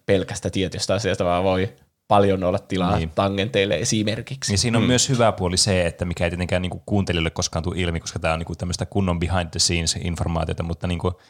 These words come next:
Speaker 2: kun valmistautuu johonkin jaksoonkin, niin se vie ihan hirveästi myös aikaa ja resursseja sitten niinku itseltään, niin sitten nää on semmosia, että jos on ollut vaikka kiireviikko,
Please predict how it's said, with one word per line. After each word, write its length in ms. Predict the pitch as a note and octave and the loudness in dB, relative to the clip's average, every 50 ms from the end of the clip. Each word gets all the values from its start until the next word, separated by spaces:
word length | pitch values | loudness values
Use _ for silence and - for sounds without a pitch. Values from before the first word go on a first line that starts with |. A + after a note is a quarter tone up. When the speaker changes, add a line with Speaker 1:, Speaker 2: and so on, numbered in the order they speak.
| _ _ _ _ - | _ _ _ _ -4
Speaker 2:
kun 100 | G#2 G#2 | 0 4
valmistautuu 540 | A2+ A2+ G#2+ G#2 F#2+ F#2+ - F#2+ F#2 G2 | 4 6 6 4 2 2 0 2 2 2
johonkin 240 | F#2+ F#2+ F#2+ G2+ G2 | 2 2 0 0 2
jaksoonkin, 420 | G2 G2 F#2+ - - F2 E2 E2+ E2+ | 2 2 2 0 -2 -4 -4 -2 -2
niin 60 | E2 | -2
se 100 | F#2 E2+ | -2 0
vie 120 | G2 F#2+ | 2 2
ihan 160 | F#2 F#2 F#2 F2+ | 2 2 0 0
hirveästi 400 | A#2+ G#2 G2+ F#2+ F#2+ - - F#2 | 0 0 0 0 0 0 0 -2
myös 280 | F2 F2 F2+ F2+ - - | -2 0 0 0 0 0
aikaa 320 | - G2 G2 F#2 - - F2 | 2 2 2 2 2 2 2
ja 100 | F2 F2 | 2 2
resursseja 500 | F#2 F2+ - G2 - - - F#2 E2 D#2+ | 2 0 0 -2 -2 -2 -2 -2 -2 -2
sitten 280 | E2 - - E2+ E2+ | -4 -6 -6 -6 -4
niinku 280 | E2 E2 - F2+ F2 - - _ _ _ _ _ - | -4 -4 -2 -4 -4 -4 -8 _ _ _ _ _ -4
itseltään, 720 | G#2+ G2 - - F#2 E2 D#2 - E2 D#2+ D#2+ D#2+ E2+ - _ _ _ _ _ _ | -2 0 0 0 0 0 0 0 0 0 0 -2 -6 -10 _ _ _ _ _ _
niin 300 | - F2 E2+ E2 D#2+ - - | -6 -4 -4 -2 -4 -4 -4
sitten 380 | - G2+ F2+ - - F2+ E2+ - | -4 -4 -2 -2 -4 -6 -6 -4
nää 240 | - F#2+ G2+ G2 F#2 | -2 2 4 4 4
on 60 | E2+ | 4
semmosia, 420 | F#2+ F#2 F2+ F2 F2 - F2+ E2 | 2 0 0 0 0 0 0 0
että 200 | D#2+ D#2 - E2 | -2 -2 -2 -2
jos 160 | E2+ E2+ - | -2 0 0
on 40 | - | -2
ollut 100 | F2 F2 | -2 -2
vaikka 180 | F2 F2 - - - | -2 -2 -4 -4 -2
kiireviikko, 960 | - G#2+ G2 F2 F#2 F2 E2+ D#2+ F2 F2 E2+ D#2+ D#2 - _ - E2 E2 | 0 0 2 2 2 0 0 -2 -2 -2 -2 -2 -4 -6 _ -8 -8 -8